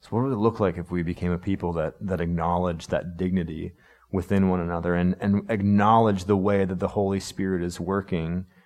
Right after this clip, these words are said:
in us and in those around us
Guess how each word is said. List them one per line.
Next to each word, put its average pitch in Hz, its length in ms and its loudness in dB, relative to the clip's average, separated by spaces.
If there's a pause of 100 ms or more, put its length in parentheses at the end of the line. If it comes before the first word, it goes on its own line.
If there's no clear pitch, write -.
(540)
in 92 140 -2
us 101 440 -4
and 95 100 0
in 90 100 2
those 85 240 -2
around 90 460 0
us - 540 -10